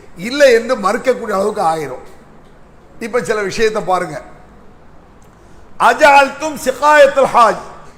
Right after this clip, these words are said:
இமாரத்துல் மஸ்ஜிதுல் ஹராம் கமன் ஆமன பில்லாஹி வல் யௌமில் ஆஹிர்."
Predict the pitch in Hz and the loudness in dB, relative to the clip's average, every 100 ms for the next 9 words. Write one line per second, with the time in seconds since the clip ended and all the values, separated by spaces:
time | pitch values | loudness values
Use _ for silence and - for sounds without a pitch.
0 | - - - - 170 175 240 254 214 220 | -20 -20 -20 -8 -6 -4 0 0 0 -2
1 | 233 196 - 247 226 - 185 160 - - | -4 -4 -6 -4 -4 -2 -2 -4 -8 -16
2 | - - - - - - - 233 254 233 | -20 -20 -20 -20 -20 -20 -4 0 2 0
3 | 202 269 294 262 226 220 208 220 202 190 | 2 0 0 -2 -2 0 0 0 -6 -8
4 | 185 175 160 151 139 | -8 -6 -6 -8 -14